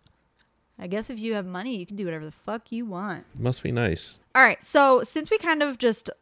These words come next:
Speaker 1: lightly dusted over the co-, the conspiracy of the Titanic not floating, or not floating, not sinking. Um,
Speaker 2: Well, it didn't float well, apparently.
Speaker 1: I, it didn't float well, apparently. Since we kind of lightly dusted over that,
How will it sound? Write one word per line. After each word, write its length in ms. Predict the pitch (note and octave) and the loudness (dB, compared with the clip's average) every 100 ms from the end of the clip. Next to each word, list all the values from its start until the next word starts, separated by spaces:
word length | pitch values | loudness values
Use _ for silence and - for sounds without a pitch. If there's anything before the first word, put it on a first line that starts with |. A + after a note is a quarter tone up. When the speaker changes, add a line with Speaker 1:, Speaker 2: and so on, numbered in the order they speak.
| _ _ _ | _ _ _
Speaker 1:
lightly 460 | A3+ G#3+ A#3 A3+ C#4 | 0 4 4 2 -2
dusted 440 | G#3 G3 - G#3 | 0 0 0 -2
over 260 | G3 E3 G3 | 0 0 -2
the 140 | G3 | -4
co-, 200 | - G3 - _ | -4 -6 -10 _
the 140 | - G3 | -8 -8
conspiracy 560 | F#3+ - G3 F#3 F#3 | -8 -10 -8 -8 -8
of 100 | F3 | -10
the 80 | F3 | -8
Titanic 540 | F3 - F3+ D#3+ F3 F#3+ | -10 -10 -10 -10 -8 -8
not 180 | F3+ | -8
floating, 460 | - F#3 F#3 F#3 F3+ | -6 -6 -4 -6 -8
or 200 | F#3 F3 - | -10 -12 -12
not 160 | F#3+ - | -16 -16
floating, 260 | - - - _ _ | -20 -20 -20 _ _
not 300 | A3+ B3+ C4 | 2 4 4
sinking. 580 | - A3 F#3+ - F#3 F#3+ - - - _ | 0 -6 -6 -6 -6 -8 -12 -20 -20 _
Um, 600 | A#3 A3+ A3 G#3+ G#3+ G#3+ A3+ _ _ - | 2 4 4 0 -2 -4 -8 _ _ -10
Speaker 2:
Well, 120 | G#2 F#2+ | -6 -2
it 60 | |
didn't 240 | A2+ A2+ - | 0 0 0
float 280 | G#2 G#2 | -2 -2
well, 160 | F#2+ F#2 | -2 -4
apparently. 340 | - G2 B3 | -4 0 2
Speaker 1:
I, 40 | D4 | 2
it 60 | A#3 | 2
didn't 240 | F#4+ G4 | 2 2
float 240 | F4 F4+ | 4 4
well, 220 | E4 D#4 B3 | 6 6 6
apparently. 640 | A#3 G#3+ D#3 - F2 - _ _ _ | 2 -2 -4 -8 -14 -16 _ _ _
Since 340 | - F4 F#4 G#4+ | -8 -4 -2 0
we 120 | G#4+ | 0
kind 300 | F#4+ F#4 D#4+ | 0 0 -2
of 80 | A#3+ | -4
lightly 380 | A3 A#3 B3+ C#4 | 0 0 0 -2
dusted 380 | G#3+ G3+ A#3 - | -2 -2 -6 -4
over 280 | G3 G3 G3 | -4 -2 -4
that, 360 | F3+ D#3+ D#3+ | -4 -4 -6